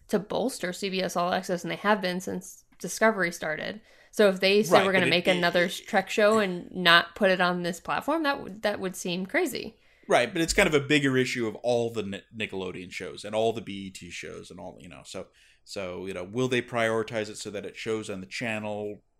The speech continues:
Speaker 2: one night and then it's on the thing, or do they wait until the whole season's done or
Speaker 1: That would be a
Speaker 2: something?
Speaker 1: mistake.
Speaker 2: We, yeah, we don't know yet. Um, those details are yet, yet to emerge.
Speaker 1: Interesting. I guess that this
Speaker 2: Uh,
Speaker 1: whole time I've just been assuming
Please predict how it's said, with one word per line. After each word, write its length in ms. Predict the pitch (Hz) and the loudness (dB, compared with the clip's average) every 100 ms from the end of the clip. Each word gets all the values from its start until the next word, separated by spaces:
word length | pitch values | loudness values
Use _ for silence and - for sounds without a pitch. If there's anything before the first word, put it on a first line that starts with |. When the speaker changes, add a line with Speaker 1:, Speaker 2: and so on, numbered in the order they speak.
| _ | _
Speaker 2:
one 240 | 110 104 104 | -8 -6 -4
night 260 | 95 92 | -6 -6
and 140 | 95 95 | -8 -8
then 140 | 95 | -8
it's 240 | 95 - 92 _ | -8 -12 -18 _
on 380 | - 98 95 92 | -16 -14 -12 -14
the 80 | - | -16
thing, 320 | - 104 101 | -10 -8 -8
or 80 | 98 | -10
do 100 | 95 | -12
they 180 | 95 92 | -12 -10
wait 260 | 98 104 107 | -8 -8 -8
until 300 | 98 98 98 | -12 -14 -12
the 80 | 95 | -12
whole 140 | 98 | -12
season's 560 | - 117 117 110 104 - | -10 -10 -10 -12 -14 -14
done 420 | 104 104 104 101 | -14 -12 -14 -14
or 180 | 82 - _ _ _ | -16 -18 _ _ _
Speaker 1:
That 80 | 220 220 220 | -2 2 4
would 80 | 180 | 2
be 80 | |
a 20 | 170 | 0
Speaker 2:
something? 40 | |
Speaker 1:
mistake. 500 | 165 - 160 160 - _ _ _ _ _ _ _ | -2 -2 -2 -2 -10 _ _ _ _ _ _ _
Speaker 2:
We, 180 | 131 131 | -4 -4
yeah, 240 | 131 104 - 107 | -2 -6 -6 2
we 100 | 147 | 4
don't 120 | 147 | 6
know 140 | 120 | 6
yet. 340 | 98 90 - - - - | 2 -2 -10 -16 -20 -10
Um, 380 | 110 104 98 101 | -6 -4 -4 -4
those 220 | 113 110 | -4 -4
details 500 | 110 101 104 101 98 | -6 -6 -6 -6 -6
are 260 | 95 90 - _ - _ _ _ _ | -8 -10 -12 _ -20 _ _ _ _
yet, 300 | 104 90 - - 127 | -12 -12 -14 -20 -10
yet 240 | 117 107 | -6 -6
to 200 | - 101 | -8 -14
emerge. 220 | 98 101 220 | -12 -2 0
Speaker 1:
Interesting. 340 | 226 226 214 | 0 0 2
I 40 | |
guess 180 | 214 262 | 4 4
that 100 | 269 | 2
this 160 | 220 214 | 0 2
Speaker 2:
Uh, 40 | |
Speaker 1:
whole 140 | 247 240 | 4 4
time 140 | 220 | 4
I've 140 | 202 | 2
just 160 | 190 220 | 2 0
been 100 | 202 | 0
assuming 680 | 180 - 202 190 180 165 151 | 0 0 -2 0 -2 -2 -6